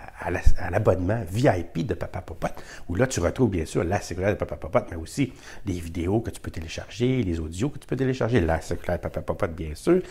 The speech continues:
puis à l'occasion, je te mets des recettes aussi, hein, qui peut être la fun en vidéo, puis tout, fait que c'est vraiment super, puis surtout, ben,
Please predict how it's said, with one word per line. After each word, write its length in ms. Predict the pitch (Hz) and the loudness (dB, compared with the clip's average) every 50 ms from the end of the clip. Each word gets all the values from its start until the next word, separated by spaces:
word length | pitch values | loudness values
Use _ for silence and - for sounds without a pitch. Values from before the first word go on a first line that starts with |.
| - - - - - | -12 -16 -16 -12 -6
puis 240 | - 101 98 98 - - - - | -4 -4 -4 -4 -6 -10 -14 -10
à 80 | - 98 | -6 -6
l'occasion, 360 | 101 - - 95 90 107 127 | -4 -4 -2 -2 -2 -2 -2
je 80 | - | -2
te 80 | - 92 | -2 -4
mets 120 | 85 92 | -2 -2
des 120 | 90 98 90 | -2 -2 -2
recettes 360 | - 87 - - - - - | -2 -2 -2 -4 -6 -6 -6
aussi, 260 | - - - - - - - - - - | -8 -10 -10 -10 -12 -12 -14 -10 -8 -6
hein, 120 | 101 113 - - | -6 -6 -8 -10
qui 220 | - 85 80 78 82 - - | -10 -8 -8 -10 -12 -14 -14
peut 100 | - 82 | -12 -12
être 100 | 78 78 | -10 -10
la 80 | - 80 | -12 -8
fun 240 | - - 101 120 110 | -4 -2 0 0 2
en 140 | 78 85 | 0 0
vidéo, 560 | 82 82 90 82 82 80 80 80 85 92 95 - | -2 -4 -4 -4 -4 -2 -2 -2 -4 -4 -6 -8
puis 100 | - - - | -10 -10 -10
tout, 140 | - 90 - - | -8 -8 -8 -10
fait 120 | - - - | -14 -16 -16
que 80 | - - - - - - - - - - - - | -16 -18 -18 -18 -18 -16 -18 -18 -18 -18 -18 -16
c'est 200 | - - 92 87 | -12 -10 -10 -8
vraiment 460 | 82 82 82 82 78 80 87 87 85 | -6 -4 -4 -4 -2 -2 -2 -2 -2
super, 400 | 82 - - - - 101 101 104 - | -2 -6 -10 -10 -8 -6 -6 -6 -8
puis 180 | - - - - | -10 -14 -14 -14
surtout, 440 | - - - - 127 - - - 120 | -14 -10 -8 -8 -8 -8 -6 -6 -4
ben, 120 | 113 92 | -4 -6